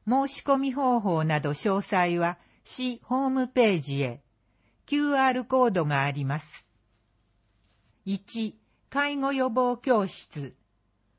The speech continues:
申し込み問い合わせ、コールセンター、電話八二二の二五零零。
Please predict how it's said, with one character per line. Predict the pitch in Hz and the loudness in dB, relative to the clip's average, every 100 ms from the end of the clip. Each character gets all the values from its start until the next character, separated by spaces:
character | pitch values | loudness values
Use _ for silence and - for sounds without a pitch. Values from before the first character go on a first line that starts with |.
| - | -8
申 | 220 262 285 | -4 -2 -4
し | - - | -8 -2
込 | 262 | 0
み | 247 240 | 0 -2
問 | - 226 220 220 | -4 0 0 2
い | |
合 | 196 | 0
わ | 185 202 | 0 -4
せ、 | - 180 180 _ _ _ _ | -2 -2 -2 _ _ _ _
コ | 269 277 | -2 0
ー | 269 | 0
ル | 262 | -2
セ | - 254 | 0 2
ン | 214 | 2
タ | - 147 135 123 131 - _ _ _ - | 0 -2 -2 -4 -8 -18 _ _ _ -6
ー、 | |
電 | 170 202 202 190 | 0 2 2 0
話 | 180 185 _ _ | 0 -2 _ _
八 | 208 208 302 311 | -6 -6 -6 -6
二 | 302 294 185 | -4 -2 0
二 | 180 202 | 2 2
の | 170 151 156 _ _ 214 | 0 -2 -6 _ _ -2
二 | 277 294 269 | -2 -2 -2
五 | 254 254 165 | 2 2 2
零 | 147 196 190 175 | 2 0 0 0
零。 | 180 139 131 | 0 0 -4